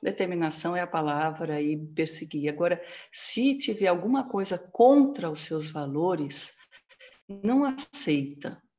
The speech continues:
Eu acho que essa, tem tanta gente precisando de gente boa pra trabalhar, tem tanta oportunidade bacana, que com certeza você vai ser mais feliz onde seus valores estão alinhados. Não é fácil, mas eu acho que,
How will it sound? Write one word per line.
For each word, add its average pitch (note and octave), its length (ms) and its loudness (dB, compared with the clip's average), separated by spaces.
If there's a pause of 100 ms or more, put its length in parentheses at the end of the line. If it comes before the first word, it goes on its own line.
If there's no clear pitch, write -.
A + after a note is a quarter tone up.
(120)
Eu D3+ 140 -6
acho E3 160 -8
que - 100 -2
essa, F3 220 0
tem G#3 160 -6 (160)
tanta G3+ 440 0
gente D3+ 280 -2
precisando D3 480 -6
de C#3+ 120 -6
gente C#3+ 260 -2
boa D3 180 -6
pra - 100 -8
trabalhar, C#3+ 420 -4
tem D#3+ 160 -4
tanta A3 320 -4
oportunidade C#3+ 720 -4
bacana, D#3+ 440 -4 (640)
que G#3 400 0
com G3+ 160 -2
certeza F3 560 -2
você E3+ 240 -4
vai F3 80 0
ser - 120 -8
mais E3+ 160 -6
feliz E3 200 -4
onde D#3 140 -6
seus D#3+ 160 -8
valores D3+ 300 -4
estão D#3 240 -6
alinhados. D#3 320 -8
Não D3+ 120 0
é F3+ 40 -4
fácil, - 420 -6 (420)
mas D#3 200 0
eu D#3 40 0
acho - 140 -6
que, D#3+ 320 -6